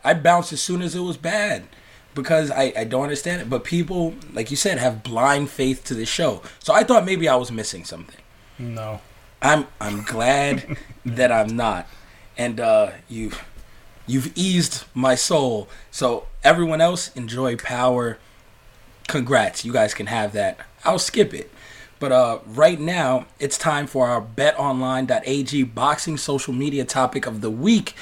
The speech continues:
Speaker 1: Bet online dot A G is your online sportsbook expert. Use the promo code Blue Wire, all one word, for a fifty percent off welcome bonus. This week's boxing social media topic comes from Twitter,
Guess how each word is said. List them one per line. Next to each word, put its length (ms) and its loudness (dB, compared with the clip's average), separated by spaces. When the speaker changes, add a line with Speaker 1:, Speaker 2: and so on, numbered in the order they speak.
Speaker 1:
Bet 200 6
online 560 -2
dot 180 4
A 160 -2
G 280 0
is 180 -4
your 180 -2
online 360 0
sportsbook 640 -4
expert. 560 -2
Use 160 2
the 80 -4
promo 360 2
code 320 0
Blue 220 -2
Wire, 540 2
all 260 4
one 280 -4
word, 300 0
for 160 -6
a 40 -4
fifty 360 -2
percent 360 -2
off 280 2
welcome 400 -2
bonus. 480 -6
This 280 4
week's 500 -2
boxing 540 2
social 320 -2
media 240 -4
topic 400 -2
comes 240 4
from 160 -2
Twitter, 440 0